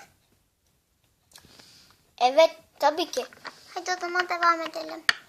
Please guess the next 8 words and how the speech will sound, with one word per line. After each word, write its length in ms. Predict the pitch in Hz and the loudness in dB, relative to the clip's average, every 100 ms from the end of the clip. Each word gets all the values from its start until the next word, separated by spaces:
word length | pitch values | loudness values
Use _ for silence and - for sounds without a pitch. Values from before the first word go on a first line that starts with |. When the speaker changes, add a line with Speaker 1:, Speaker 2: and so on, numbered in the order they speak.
| - - | -16 -2
Speaker 2:
Nerede 260 | 349 427 427 | 2 2 4
kalmıştık? 640 | 330 311 311 - - - | 4 4 0 -10 -12 -8
Sıra 180 | 359 359 | 0 2
sendeydi. 800 | 370 370 370 370 359 320 320 320 - - - _ _ _ _ _ _ _ _ - _ _ _ _ _ - - | 6 8 8 4 0 4 4 2 -12 -20 -20 _ _ _ _ _ _ _ _ -20 _ _ _ _ _ -20 -10
Pekala. 580 | 311 - 294 285 294 - - - - - - _ _ _ - _ _ _ _ _ - _ - | -8 4 4 6 -2 -4 -14 -20 -20 -20 -20 _ _ _ -20 _ _ _ _ _ -20 _ -16
Hı 60 | |
hı 180 | 339 320 294 | -16 -16 -20
hı. 240 | 262 262 | -14 -12